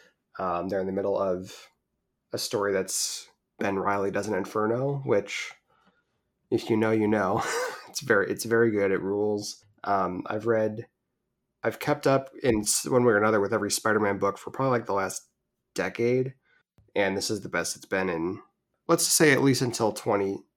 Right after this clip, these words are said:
since twenty sixteen at the, at the least. It's, it's really great.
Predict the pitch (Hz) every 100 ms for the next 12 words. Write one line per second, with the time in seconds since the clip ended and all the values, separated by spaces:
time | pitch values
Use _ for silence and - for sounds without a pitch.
0 | _ - - 117 - - 101 98 101 -
1 | 104 92 95 98 101 - - 71 - -
2 | 269 - - - - - - 104 90 80
3 | 92